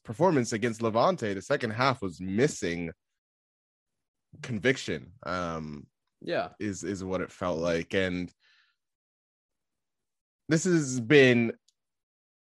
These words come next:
Speaker 1: a theme for Barcelona this season, right? Uh, playing against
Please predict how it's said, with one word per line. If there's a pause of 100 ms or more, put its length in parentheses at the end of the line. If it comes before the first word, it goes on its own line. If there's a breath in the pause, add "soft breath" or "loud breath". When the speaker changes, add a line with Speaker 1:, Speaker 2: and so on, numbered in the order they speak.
(580)
Speaker 1:
a
theme
for
Barcelona
this
season, (120)
right? (140)
Uh, (260)
playing
against